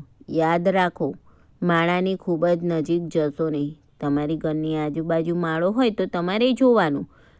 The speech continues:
પણ તમારે તેની નજીક જવાનું નથી. એ તમારે યાદ રાખવાનું છે. અને ખૂબ જ નજીક જશો નહીં અને તેને અડશો પણ નહીં.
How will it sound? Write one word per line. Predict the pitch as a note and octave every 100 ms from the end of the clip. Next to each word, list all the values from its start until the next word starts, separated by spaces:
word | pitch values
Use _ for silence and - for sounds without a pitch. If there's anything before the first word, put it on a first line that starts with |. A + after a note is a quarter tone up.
| _
પણ | A#3 B3+ B3+
તમારે | A#3 A3 G#3+ A3+
તેની | A#3 G#3+ G#3+ G#3+
નજીક | G3 E3+ D#3+ G3+ A3+
જવાનું | F#3 F3 E3 D#3+ D#3+ F#3 C#4+ B4 - _ _
નથી. | A#3+ A#3+ B3 A#3 A3 F#3+ G3
એ |
તમારે | A3 G#3 G#3+ G3+ G#3
યાદ | G3 F3 F3+
રાખવાનું | F#3 F3 - E3+ F3 F3
છે. | - C3+ - _ _ _ -
અને | G3+ A3
ખૂબ | A#3+ A3 F#3 G#3+
જ | B3
નજીક | B3+ A#3+ F#3+ F3+ G#3
જશો | F#3 F#3+ F3+ - G3 A#3+ C#4+ -
નહીં | G3+ G3+ E3+
અને | F3 G3
તેને | G3+ F#3+ F#3 F#3+
અડશો | E3+ D3+ D#3+ - F3
પણ | - E3
નહીં. | D#3 D3 C#3